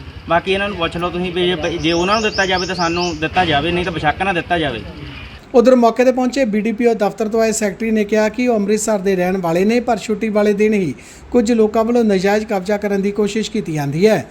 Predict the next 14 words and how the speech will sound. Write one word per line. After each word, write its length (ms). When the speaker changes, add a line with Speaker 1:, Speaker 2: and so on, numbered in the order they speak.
Speaker 2:
ਜਿਸ 240
ਨਾਲ 180
ਉਹਨਾਂ 320
ਨੂੰ 160
ਛੁੱਟੀ 320
ਵਾਲੇ 240
ਦਿਨ 260
ਵੀ 200
ਅੰਮ੍ਰਿਤਸਰ 500
ਤੋਂ 180
ਇੱਥੇ 260
ਆਉਣਾ 260
ਪੈਂਦਾ 400
ਹੈ। 180